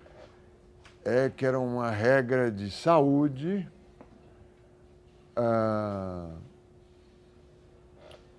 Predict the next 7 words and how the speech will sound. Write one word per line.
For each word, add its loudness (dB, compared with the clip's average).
antiga, 2
o -6
porco 0
faria 0
mal -2
à -8
saúde, -6